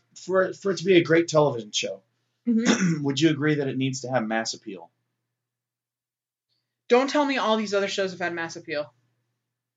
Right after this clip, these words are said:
Speaker 1: Most of them have. Wide audience.
Speaker 2: Sex and the City. Women.
Speaker 1: Uh,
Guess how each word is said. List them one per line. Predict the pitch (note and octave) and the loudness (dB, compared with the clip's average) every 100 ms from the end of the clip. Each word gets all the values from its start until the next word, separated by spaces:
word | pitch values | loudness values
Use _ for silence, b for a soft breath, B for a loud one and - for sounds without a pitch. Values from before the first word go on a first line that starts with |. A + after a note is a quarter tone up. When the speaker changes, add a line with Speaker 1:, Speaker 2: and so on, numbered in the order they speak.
| _ _ _ _ - | _ _ _ _ -10
Speaker 1:
Most | A2 A#2 B2 | -2 -2 -2
of | B2+ | -4
them | G#2+ G2 | -4 -6
have. | G#2+ E2+ - - _ _ _ _ _ _ _ _ _ _ | -4 -6 -8 -20 _ _ _ _ _ _ _ _ _ _
Wide | G2+ B2 B2+ | 2 4 4
audience. | A2 F#2+ E2 D#2+ - - _ _ _ _ | 2 0 -8 -14 -16 -18 _ _ _ _
Speaker 2:
Sex | - B3+ B3+ | -4 -2 -2
and | A#3+ | -4
the | |
City. | G#3+ G3 E3 C#3+ - _ _ _ | -4 -4 -6 -10 -20 _ _ _
Women. | G3 A3 D#3+ C3+ C3 _ _ _ _ _ _ - | 2 2 0 -8 -18 _ _ _ _ _ _ -4
Speaker 1:
Uh, | C#3+ | -4